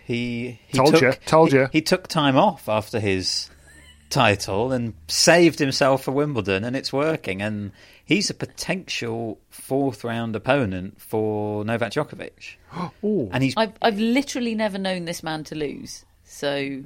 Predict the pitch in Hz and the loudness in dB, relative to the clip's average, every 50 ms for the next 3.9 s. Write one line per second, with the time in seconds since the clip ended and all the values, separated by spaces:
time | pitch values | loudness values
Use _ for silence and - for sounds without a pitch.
0 | 143 _ - - - 170 220 - 214 185 151 - _ _ _ _ _ _ - 196 | -14 _ -4 0 2 2 2 0 -2 -4 -6 -10 _ _ _ _ _ _ -2 0
1 | 214 - - - 240 214 220 233 254 262 269 262 240 226 175 170 156 147 147 143 | 0 0 0 0 2 4 4 4 6 6 4 4 2 2 0 0 0 -4 -6 -10
2 | 147 147 - - _ _ - 165 160 151 165 147 147 170 147 131 135 135 - - | -12 -14 -16 -20 _ _ -6 -6 -4 -2 -2 -2 -2 -2 -6 -8 -10 -10 -8 -2
3 | - 190 202 190 226 208 226 190 160 147 190 220 180 - - - - | 0 0 2 2 2 0 0 -2 0 0 0 -2 -2 -4 -6 -10 -12